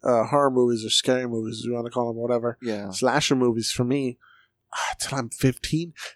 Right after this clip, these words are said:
Speaker 1: By that point, slasher movies are a whole different thing.
Speaker 2: Yeah.
Speaker 1: And, and the, the drop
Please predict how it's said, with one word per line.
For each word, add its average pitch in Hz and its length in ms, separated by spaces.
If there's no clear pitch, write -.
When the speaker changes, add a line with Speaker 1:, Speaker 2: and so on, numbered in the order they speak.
Speaker 1:
By 131 180
that 170 320
point, 156 360
slasher 170 560
movies 127 540
are 123 300
a 123 120
whole 156 380
different 123 460
thing. 131 160
Speaker 2:
Yeah. 92 200
Speaker 1:
And, 123 500
and 127 400
the, 131 460
the 135 220
drop 135 540